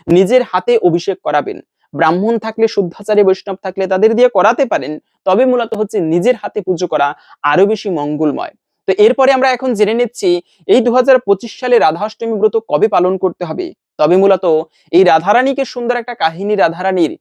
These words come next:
ভগবান শ্রীকৃষ্ণ পর্যন্ত রাধারানীর চরণে ক্ষমা প্রার্থনা করেছিল একবার। এখান থেকে শিক্ষা, ভক্ত যখন ভগবানের প্রতি অভিমান করে, ভগবান পর্যন্ত ভক্তের চরণে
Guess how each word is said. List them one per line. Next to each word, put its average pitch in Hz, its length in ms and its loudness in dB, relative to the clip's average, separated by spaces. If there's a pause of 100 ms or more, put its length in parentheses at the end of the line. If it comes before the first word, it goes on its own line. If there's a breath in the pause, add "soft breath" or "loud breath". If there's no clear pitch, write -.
(120)
ভগবান 156 420 2
শ্রীকৃষ্ণ 247 540 -6
পর্যন্ত 196 380 -2
রাধারানীর 180 540 0
চরণে 170 340 -2 (360)
ক্ষমা 170 260 0
প্রার্থনা 175 520 -2
করেছিল 180 360 -2 (120)
একবার। 151 400 -2 (300)
এখান 185 300 0
থেকে 190 200 0
শিক্ষা, 160 400 -2 (380)
ভক্ত 151 380 -2 (100)
যখন 254 320 0
ভগবানের 185 480 0
প্রতি 240 220 -4
অভিমান 185 380 -2
করে, 180 180 -4 (240)
ভগবান 143 400 0
পর্যন্ত 196 420 -4
ভক্তের 151 460 -6
চরণে 160 340 -2